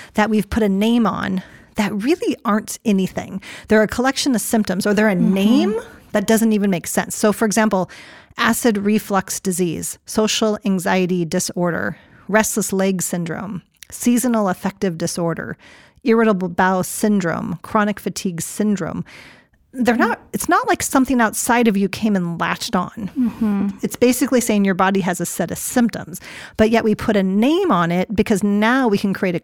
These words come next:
Speaker 1: code to send the insurance company and be able to get medication or reimbursement for the treatment of that.
Speaker 2: Yep.
Speaker 1: Right? Like, here's an example.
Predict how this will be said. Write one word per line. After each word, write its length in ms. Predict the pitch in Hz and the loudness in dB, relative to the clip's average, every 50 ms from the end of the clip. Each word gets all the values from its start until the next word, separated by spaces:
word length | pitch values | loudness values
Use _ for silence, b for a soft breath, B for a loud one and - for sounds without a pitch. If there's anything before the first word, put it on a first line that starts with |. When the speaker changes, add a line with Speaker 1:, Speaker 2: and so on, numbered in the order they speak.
| _ - | _ -8
Speaker 1:
code 580 | - - - - 302 269 220 190 185 180 170 - | -8 -6 0 2 4 4 4 4 4 2 0 -2
to 100 | - 196 | -4 -2
send 200 | - 208 190 185 | -2 -2 -2 -2
the 60 | 180 | -2
insurance 460 | 180 175 175 - - 240 226 226 - | -4 -4 -4 -2 0 0 0 0 -2
company 480 | - - 196 170 - 175 170 175 170 175 - | 0 -2 -2 -2 -2 -4 -4 -4 -6 -6 -4
and 180 | 214 185 185 | -6 -4 -2
be 100 | 175 180 | -2 -2
able 120 | 175 170 165 | -2 -2 -2
to 60 | 175 | -4
get 140 | 165 165 - | -6 -4 -4
medication 540 | 180 170 170 - - 180 175 - - 180 165 | -4 -4 -4 -4 -4 -4 -4 -2 -4 -4 -4
or 200 | 165 160 - - | -4 -6 -6 -4
reimbursement 560 | - 185 170 165 165 170 165 - - 175 202 - | -4 -2 -2 -2 -2 -4 -4 -4 -6 -10 -8 -6
for 80 | 170 | -6
the 100 | 160 156 | -6 -6
treatment 400 | 156 - - 180 - - 220 180 | -8 -8 -8 -8 -8 -8 -8 -10
of 100 | 175 175 | -10 -10
that. 220 | 180 - - - - - | -12 -12 -12 -14 -10 -6
Speaker 2:
Yep. 280 | 226 208 202 196 196 B B B B B B B B - | -4 -2 -2 -2 -4 B B B B B B B B -2
Speaker 1:
Right? 260 | 196 190 202 254 320 - - B B B B B B B | 0 2 2 2 0 0 -4 B B B B B B B
Like, 180 | - 220 196 - - | -2 -2 -2 0 0
here's 220 | 214 214 208 185 | 0 2 2 2
an 100 | 196 190 | 0 -2
example. 500 | 180 170 175 180 180 - 190 175 180 - | -2 -2 -2 -2 -2 -2 -2 -4 -6 -6